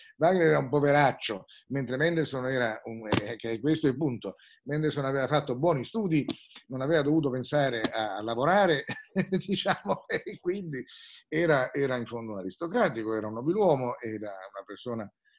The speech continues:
di mezzi agiata, di mezzi, diciamo, incalcolabili rispetto a quelli di Wagner, e quindi Mendelssohn aveva fatto bene i suoi studi. Qui c'è anche una traccia di antisemitismo in Wagner,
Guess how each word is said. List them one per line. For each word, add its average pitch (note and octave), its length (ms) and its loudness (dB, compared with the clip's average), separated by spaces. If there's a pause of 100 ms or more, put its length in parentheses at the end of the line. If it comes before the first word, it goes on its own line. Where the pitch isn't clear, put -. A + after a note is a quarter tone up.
(180)
di A2+ 120 -6
mezzi A#2 440 -2
agiata, D#3 500 0
di A2 120 -6
mezzi, A2 520 -6 (1000)
diciamo, A2+ 240 -12
incalcolabili A#2+ 680 -2
rispetto A#2 420 -6
a G2 80 -10
quelli A#2 220 -8
di A3 80 -4
Wagner, F#3 420 -2 (640)
e G3+ 60 4
quindi D3 460 0
Mendelssohn F3+ 380 -2
aveva B2 200 -4
fatto A#2+ 260 -6
bene D#3 280 2
i A#2+ 40 -8
suoi B2 140 -4
studi. A2 320 -4
Qui B2 140 -2
c'è A#2 120 -4
anche A#2+ 280 -4
una G#2+ 120 -10
traccia A2+ 340 -8
di G#2 60 -8
antisemitismo C3 680 -4
in A2 100 -6
Wagner, F#2 240 -6